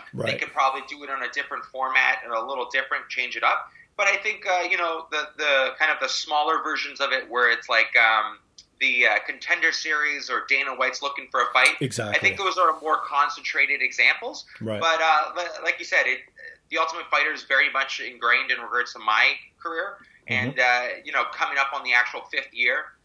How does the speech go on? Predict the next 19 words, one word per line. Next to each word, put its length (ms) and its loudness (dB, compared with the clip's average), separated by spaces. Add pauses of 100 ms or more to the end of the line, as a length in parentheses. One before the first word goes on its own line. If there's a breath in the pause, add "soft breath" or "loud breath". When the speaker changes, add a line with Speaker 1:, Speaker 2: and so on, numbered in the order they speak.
(180)
Speaker 1:
of 200 -4
The 80 -2
Ultimate 360 -4
Fighter, 500 -2
uh, 320 2
I'm 80 -4
really 180 -2
excited 480 0
'cause 120 -4
I've 180 0
been 100 -4
able 220 0
to, 200 -2 (380 loud breath)
you 80 -8
know, 80 -4 (100)
go 480 0 (200)
now, 500 2
um, 520 2 (340)
uh, 220 -4